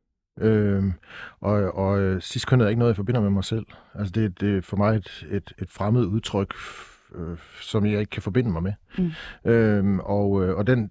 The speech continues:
Speaker 1: debat, vi jo har omkring det her, er jo netop, at man faktisk jo bør have ret til at være den, man er, og, øh, og identificere sig som den, man synes, man er. Og jeg synes ikke, jeg er ciskønnet. Øhm,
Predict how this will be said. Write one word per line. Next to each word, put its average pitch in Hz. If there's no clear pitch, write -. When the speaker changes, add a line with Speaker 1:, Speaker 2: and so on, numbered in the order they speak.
Speaker 1:
debat, 127
vi 110
jo 90
har 120
omkring 107
det 104
her, 101
er 98
jo 120
netop, 107
at 85
man 85
faktisk -
jo 85
bør 95
have 95
ret 92
til 110
at 90
være 104
den, 107
man 95
er, 101
og, 90
øh, 87
og 98
identificere 95
sig -
som 101
den, 110
man 90
synes, -
man 98
er. 110
Og 107
jeg 113
synes -
ikke, 123
jeg 113
er 104
ciskønnet. 92
Øhm, 101